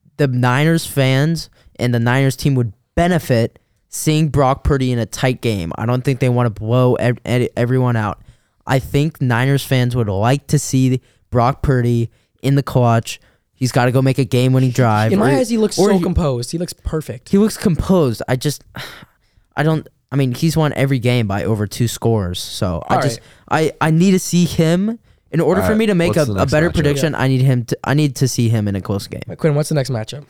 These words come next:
Speaker 1: It would be, um, Philly versus, I mean,
Speaker 2: S F.
Speaker 1: S-, uh, San Francisco in the,
Speaker 3: I
Speaker 1: in the
Speaker 3: got Philly
Speaker 1: N F C.
Speaker 3: in that.
Speaker 1: I would, um,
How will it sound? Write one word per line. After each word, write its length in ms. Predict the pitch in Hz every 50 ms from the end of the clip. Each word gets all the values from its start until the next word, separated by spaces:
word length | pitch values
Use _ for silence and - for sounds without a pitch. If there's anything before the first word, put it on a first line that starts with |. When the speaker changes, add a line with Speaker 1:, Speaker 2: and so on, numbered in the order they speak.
| _ _ _ _ _ _ _ _ -
Speaker 1:
It 80 | 135
would 220 | 135 110 131 131 110
be, 540 | 139 131 127 127 127 127 127 127 127 127 - - -
um, 600 | - 98 113 117 117 113 110 110 107 104 95 92 - _ _ _ _ _
Philly 400 | - 147 147 147 151 156 151 143
versus, 880 | 123 120 135 131 123 - - 131 123 123 120 120 120 117 117 - - - _ _ -
I 120 | - 131 120
mean, 180 | 127 117 110
Speaker 2:
S 40 | 113
F. 220 | 120 - - - - -
Speaker 1:
S-, 100 | - -
uh, 200 | - 90 78 -
San 260 | - - 151 139 131
Francisco 480 | - 143 131 - 135 123 - 131 120 110
in 60 | 110
the, 280 | 110 113 110 101 95 - - -
Speaker 3:
I 40 | -
Speaker 1:
in 60 | - 120
the 20 | 117
Speaker 3:
got 120 | 113 87
Philly 20 |
Speaker 1:
N 80 | 98 113
F 120 | 113 -
C. 120 | - - 98
Speaker 3:
in 120 | 87 80 78
that. 260 | 76 76 76 - - - _ _ _ _ _ _ _ _ _ _ _ _ _ _ -
Speaker 1:
I 160 | - - 113
would, 140 | 120 120 117 _ _ _ _ _ _ - -
um, 540 | - 92 117 123 123 123 123 123 123 120